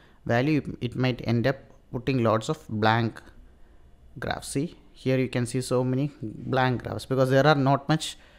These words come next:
salespersons who are present here. And also there are few cosmetic properties available here,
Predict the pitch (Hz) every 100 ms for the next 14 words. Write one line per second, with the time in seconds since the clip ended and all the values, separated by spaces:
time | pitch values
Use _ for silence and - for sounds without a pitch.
0 | - - - - - - 143 135 - 127
1 | 117 - 196 - - - - - 123 117
2 | - - 117 - 107 - - - - -
3 | - - - - - - - - - -
4 | - - - - - - - 160 160 151
5 | 170 147 143 139 - 139 131 - - -
6 | - - - - - - - - - -
7 | - - - - - - - 127 - 143
8 | 147 143 - - 147 156 156 151 131 143
9 | 147 147 135 143 214